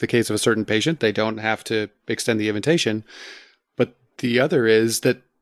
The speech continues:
there are so many different ways that that kind of data could be used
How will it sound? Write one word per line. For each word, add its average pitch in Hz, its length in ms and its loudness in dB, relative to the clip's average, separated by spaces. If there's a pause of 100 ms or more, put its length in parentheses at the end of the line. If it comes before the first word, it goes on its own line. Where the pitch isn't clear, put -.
(100)
there 127 200 4
are 123 80 4
so 151 540 -2
many 139 300 0
different 123 340 -2
ways 113 600 0
that - 200 -6
that 127 220 -2
kind 131 260 -4
of 113 160 -4
data 120 400 2
could 143 300 -2
be 123 200 0
used 117 760 0